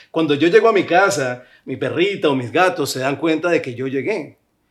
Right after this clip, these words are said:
Pero mis animales no son conscientes de su conciencia. Ellos nunca se preguntan a sí mismos, "Wow, o sea, ¿por qué estoy contento?", ¿verdad?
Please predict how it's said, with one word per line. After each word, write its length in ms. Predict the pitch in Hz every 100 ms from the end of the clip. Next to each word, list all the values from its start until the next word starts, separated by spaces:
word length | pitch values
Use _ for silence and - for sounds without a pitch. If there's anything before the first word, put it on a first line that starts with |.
| _ _ -
Pero 240 | 180 170
mis 280 | 170 165 -
animales 580 | 156 151 151 202 233 185
no 220 | 180 202
son 300 | - 202 185
conscientes 640 | 190 180 - 190 190 190
de 120 | 165 160
su 180 | 143
conciencia. 640 | - 123 113 - 214 208 139
Ellos 140 | 151
nunca 240 | 175 175 170
se 140 | 175
preguntan 420 | - 135 151 170
a 60 | 156
sí 120 | -
mismos, 360 | 156 170 170 131
"Wow, 240 | 165 202
o 40 | 160
sea, 220 | 156 139
¿por 80 | 113
qué 60 |
estoy 160 | 131 160
contento?", 640 | 165 170 185 160 - 117 _ _ _ _ _
¿verdad? 540 | - 127 139 165 170